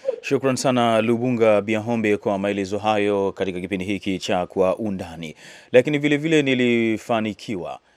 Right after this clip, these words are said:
eh, kuongea ama hivi sasa tunaelezwa kwamba tunaye mwandishi wetu wa Kinshasa, Salehe Mwanamilongo. Salehe Mwanamilongo, tueleze sasa nini kinachoendelea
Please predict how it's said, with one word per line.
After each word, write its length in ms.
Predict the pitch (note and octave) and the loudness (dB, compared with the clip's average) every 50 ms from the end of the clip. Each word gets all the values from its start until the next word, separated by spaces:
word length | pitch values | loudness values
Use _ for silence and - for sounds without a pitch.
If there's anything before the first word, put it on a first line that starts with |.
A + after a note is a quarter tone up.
| _ _ | _ _
eh, 380 | - F2+ F#2 F#2 F#2+ G2+ G#2+ G2+ | -4 -2 0 2 2 2 2 0
kuongea 880 | - - A2 G2+ G2 G2 - A2+ G#2+ G2+ F#2 G2 G#2 G2+ G2 F#2+ F#2 - | -2 -6 -6 -6 -4 -4 -4 -6 -6 -6 -6 -4 -2 -2 0 0 -2 -2
ama 320 | F#2+ F#2+ F#2 F#2 F2 F2 E2 | -4 -4 -4 -4 -4 -6 -6
hivi 260 | D#2+ F#2 F#2+ F#2 F2 | -6 -8 -8 -6 -6
sasa 280 | - G#2+ F#2+ - G#2+ | -6 -6 -6 -6 -8
tunaelezwa 480 | - - F#2+ F#2 F#2 F#2 G2 F#2 F2 F2+ | -8 -8 -6 -4 -4 -2 -2 -4 -4 -6
kwamba 260 | - G2 F2+ F2+ F2 | -6 -6 -4 -4 -6
tunaye 360 | - - G2 G2+ G2+ G#2 G#2 | -6 -6 -6 -4 -4 -2 -4
mwandishi 360 | G#2 G#2+ A2 A2 A2 - - C#3 | -4 -4 -6 -6 -8 -8 -8 -8
wetu 540 | C3 - - C3+ B2+ C3 B2+ B2+ B2 A2+ | -8 -6 -6 -6 -6 -4 -4 -4 -2 0
wa 120 | A#2 A2+ A2 | 0 0 0
Kinshasa, 680 | - - D#3+ D3 C#3 - D#3+ C#3 - - C#3+ B2 A2 - - - - - - - | 0 -4 -8 -6 -4 -4 -4 -2 0 0 0 0 0 -2 -6 -16 -20 -20 -20 -20
Salehe 340 | - - C3+ B2 A#2+ A2+ A2+ | -2 2 4 4 4 2 2
Mwanamilongo. 560 | G#2 G#2+ G#2 G#2 G2+ G2+ G2 F#2+ F2 E2 F2 | -2 -4 -4 -2 -2 0 0 -2 -2 -2 -6
Salehe 360 | - - C3+ C#3+ F3+ G3 G3+ | -4 0 2 2 2 2 2
Mwanamilongo, 760 | F#3+ E3 D#3+ D#3 D3+ D3+ D#3+ E3+ E3 D#3 D3+ D3+ C#3+ C3 G#2+ - _ _ _ _ _ _ _ _ | 0 0 0 0 2 2 2 2 2 2 2 4 4 4 2 0 _ _ _ _ _ _ _ _
tueleze 460 | - C#3 C#3 C#3+ C#3+ C#3 C3 B2+ A#2+ | 0 0 2 4 4 4 4 2 -2
sasa 260 | - B2+ - - A#2+ | -4 -6 -6 -4 -2
nini 220 | B2+ F3 G3+ F3 | -2 -2 -2 -2
kinachoendelea 840 | - D#3 C#3 C3+ - - C#3 C3 C3 B2+ C3 B2+ A#2+ G#2+ F2+ D2+ D2 | -2 -2 -4 -4 -4 -4 -4 -2 -2 0 2 4 4 4 2 0 -2